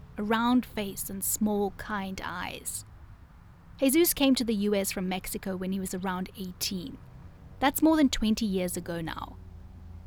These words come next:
He's lived in the U S for half his life. Like many other undocumented people, Jesus followed family in search of a better life,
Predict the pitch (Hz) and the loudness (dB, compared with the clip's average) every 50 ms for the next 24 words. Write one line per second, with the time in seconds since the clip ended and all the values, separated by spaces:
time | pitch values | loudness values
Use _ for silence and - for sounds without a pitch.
0 | - - 233 208 190 247 240 202 233 233 214 214 208 190 220 226 226 226 226 - | -6 0 2 6 8 8 8 8 6 6 6 6 6 6 6 6 6 6 4 2
1 | - 190 - - - 208 196 202 - - 202 190 - - 175 160 170 170 156 - | 0 -2 -6 -6 -6 -4 -2 -2 -2 -2 -2 -2 -2 -2 -2 -4 -4 -4 -6 -8
2 | - - - - - - - - - - - - - - - - 269 - 277 277 | -12 -18 -18 -18 -20 -20 -20 -20 -20 -20 -20 -20 -18 -4 0 0 4 8 8 10
3 | 311 320 359 330 - 220 233 226 247 226 214 202 190 190 175 190 - - 226 214 | 10 10 8 6 6 4 4 4 4 4 4 2 2 0 -2 -2 -2 -2 -2 0
4 | 208 214 233 214 - - 226 - - 262 277 277 - - - - - - 277 277 | 0 0 -4 -4 -4 -4 -4 -2 0 0 -2 -2 -4 -12 -18 -6 2 6 6 6
5 | 247 302 330 330 - - - 277 262 254 247 247 - - - 226 226 226 220 - | 8 6 4 4 2 0 0 2 4 4 4 2 2 0 0 2 4 4 2 2
6 | - - - - - - - 254 262 254 262 - 214 214 233 208 - - 202 196 | 0 -6 -4 -4 0 6 8 8 8 8 6 2 0 0 0 0 0 0 -2 0
7 | - - 226 202 190 190 170 160 - - - | 0 -2 -2 0 0 0 -2 -2 -6 -10 -14